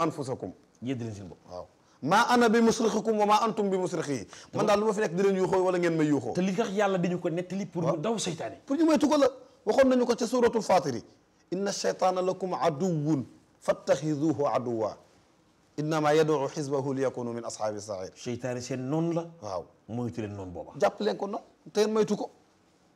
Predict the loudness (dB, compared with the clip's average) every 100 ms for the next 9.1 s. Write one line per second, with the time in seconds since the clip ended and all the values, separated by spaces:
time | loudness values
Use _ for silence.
0 | _ -12 -12 -20 -20 _ _ _ 0 2
1 | 4 2 2 0 2 2 4 2 -6 -10
2 | -2 -2 0 0 0 -2 -2 -2 -2 0
3 | 0 4 6 8 6 4 -6 -20 _ 2
4 | 4 4 0 0 0 2 2 4 6 6
5 | 2 0 0 0 2 2 2 -4 -20 _
6 | _ _ _ 0 0 2 2 2 0 -10
7 | _ _ _ _ 4 4 6 4 4 6
8 | 6 6 2 4 6 6 6 4 2 0